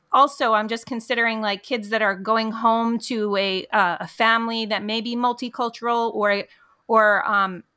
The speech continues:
have a type of culture that doesn't exist in their school as well. But for the, the,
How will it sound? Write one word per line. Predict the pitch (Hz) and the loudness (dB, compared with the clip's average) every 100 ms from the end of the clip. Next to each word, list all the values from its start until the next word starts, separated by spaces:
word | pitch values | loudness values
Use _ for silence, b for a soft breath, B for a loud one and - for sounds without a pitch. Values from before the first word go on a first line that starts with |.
| _ | _
have | - 240 240 240 - | -2 4 4 4 -4
a | 240 | -10
type | - 226 | -6 -6
of | 220 - | -6 -8
culture | 247 226 226 | -8 -6 -6
that | 202 180 - | -6 -8 -4
doesn't | 208 233 | -2 -2
exist | 220 220 214 214 | -4 -4 -6 -6
in | 220 | -6
their | 202 185 | -6 -6
school | - 214 190 | -6 -6 -6
as | 175 | -6
well. | 180 180 226 302 B B B B - | -2 0 0 -2 B B B B 4
But | 254 247 240 - _ _ _ | 6 6 2 -6 _ _ _
for | - 285 285 262 247 - _ _ _ _ _ _ _ _ | -6 2 6 6 4 0 _ _ _ _ _ _ _ _
the, | 269 277 254 226 220 | -2 0 0 -2 -4
the, | 208 247 240 220 - 220 | 0 4 6 6 2 -4